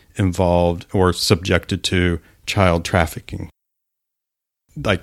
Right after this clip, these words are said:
you can just keep on going. There's just terrible things happening at this very moment all over the globe. And he says, while we aren't currently experiencing that suffering,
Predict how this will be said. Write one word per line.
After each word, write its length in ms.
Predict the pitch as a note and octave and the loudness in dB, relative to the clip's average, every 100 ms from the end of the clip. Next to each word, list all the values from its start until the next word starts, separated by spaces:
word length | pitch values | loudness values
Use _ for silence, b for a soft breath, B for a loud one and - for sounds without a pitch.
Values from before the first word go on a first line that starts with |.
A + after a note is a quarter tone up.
| - | 2
you 160 | C3+ | 4
can 180 | - A2+ | 6 6
just 320 | F2+ F#2+ - | 4 0 0
keep 220 | - G2 F2+ | 0 0 2
on 180 | D#2+ | 0
going. 420 | D#2+ G#2 E2+ D#2+ - _ - | 2 2 2 -4 -12 _ -2
There's 200 | G#2 F#2 | 0 2
just 300 | G#2+ - - | 0 -2 0
terrible 440 | C3 A#2+ G#2 F#2 | 2 4 4 2
things 400 | - A#2+ G2+ F#2 | 0 2 2 2
happening 520 | - F#2+ - F2 E2 b b b | 0 0 0 -6 -6 b b b
at 180 | G#2 F#2 | -8 -6
this 180 | E2+ | -6
very 500 | G2 F2+ A#2 B2 A#2 | -6 -2 2 4 6
moment 500 | A2 G2 F2 D#2+ - - b b - | 6 4 2 -4 -12 -18 b b 2
all 260 | A2 G#2+ | 6 6
over 180 | G2+ F#2 | 4 2
the 100 | F2 | -4
globe. 600 | F2+ G#2+ G2+ E2+ D#2 E2 _ B B B B | 0 2 2 2 -4 -10 _ B B B B
And 420 | - G2 F2+ F2 - - - - | 0 2 2 -2 -6 -20 -20 -14
he 120 | - G#2 | -6 -4
says, 360 | - G#2 F2+ b b | 2 2 0 b b
while 280 | A2 F#2 E2+ | 2 2 2
we 360 | E2 G2 B2 C3 | 0 2 4 4
aren't 320 | F2 - - | 2 -6 -16
currently 480 | - E3 G#3 C3 F2 | -2 2 4 4 0
experiencing 640 | - - - F#2 F2 G#2 | 0 -4 0 0 0 -4
that 140 | G2 - | -6 -2
suffering, 500 | G2 - G2 - | -2 -2 -6 -6